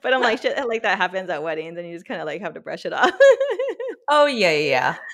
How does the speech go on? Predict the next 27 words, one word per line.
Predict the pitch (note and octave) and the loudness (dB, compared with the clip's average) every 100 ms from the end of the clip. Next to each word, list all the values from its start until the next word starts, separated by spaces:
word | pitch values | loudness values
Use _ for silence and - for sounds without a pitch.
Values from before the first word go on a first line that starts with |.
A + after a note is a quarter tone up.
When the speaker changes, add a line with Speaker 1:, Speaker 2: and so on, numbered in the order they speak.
| B3+ | 4
Speaker 2:
Oh, | B3 | 4
for | A#3+ G3+ | 2 2
sure. | G3+ D3+ | 2 2
Lots | G3 G3+ G3 | 0 0 -2
of | F#3+ | -6
stuff | - - - | -8 -8 -8
like | - - | -10 -8
that | - | -8
happens. | D3 F#2+ - - | -6 -6 -10 -10
I | E2+ | -10
remember | D3 D#3+ - - | -8 -10 -12 -14
that. | - - - - - - | -14 -12 -12 -12 -8 -6
<laughs> | G#3 - G#3 C4 | -4 -8 -6 -6
Speaker 1:
Yeah, | C4+ D#4+ | 0 0
but | D#4+ C4+ | 2 0
why | C#4+ | 0
do | |
you | F4+ | 0
ask | F#4 F#4 | -2 -4
that | E4 | -6
question? | D#4 E4 E4+ | -4 -6 -6
I | A#3+ | -6
never | A3 A#3 | -4 -6
got | B3+ - | -6 -6
asked | - A3+ | -6 -6
that | A3 C#3+ | -6 -8
before. | F3+ F#3 D#3+ E3+ | -8 -8 -6 -6